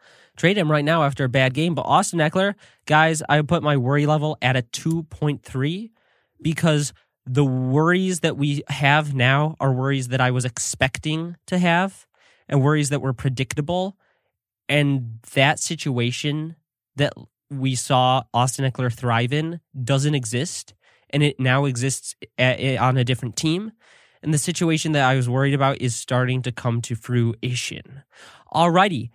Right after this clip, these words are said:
next player, Michael Thomas.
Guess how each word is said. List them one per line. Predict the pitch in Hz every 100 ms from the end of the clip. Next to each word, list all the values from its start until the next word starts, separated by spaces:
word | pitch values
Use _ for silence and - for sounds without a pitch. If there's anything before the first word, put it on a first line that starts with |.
| _ -
next | 156 - - -
player, | - 175 190 107 - _ _
Michael | 165 214 214 143 - _
Thomas. | - 175 185 185 - - -